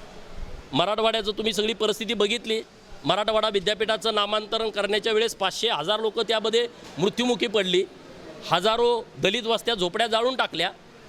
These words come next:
त्या पवारांना संविधानाचं काय पडलं होतं का? पण मताचं राजकारण, मताचं राजकारण, संविधान बदलणार आहेत, संविधान बदलणार आहेत. गावातला पाटील देशमुख सुद्धा म्हणायचं, "संविधान बदलणार आहेत."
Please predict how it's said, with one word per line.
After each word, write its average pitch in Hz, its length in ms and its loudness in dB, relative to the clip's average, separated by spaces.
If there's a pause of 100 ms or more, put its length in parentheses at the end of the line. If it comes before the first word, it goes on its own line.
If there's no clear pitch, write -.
(140)
त्या 220 80 4
पवारांना 247 400 2
संविधानाचं 240 500 2
काय 247 80 2
पडलं 247 280 2
होतं 254 180 0
का? 202 120 0
पण 143 160 -8
मताचं 220 400 2
राजकारण, 240 480 0 (680)
मताचं 240 340 2
राजकारण, 220 360 0
संविधान 247 460 0
बदलणार 240 380 0
आहेत, 214 120 -2
संविधान 240 420 -2
बदलणार 247 380 0
आहेत. 208 120 0 (440)
गावातला 240 400 0
पाटील 254 340 -2
देशमुख 247 280 -4
सुद्धा 254 200 0
म्हणायचं, 247 220 0
"संविधान 247 460 0
बदलणार 254 380 0
आहेत." 208 140 0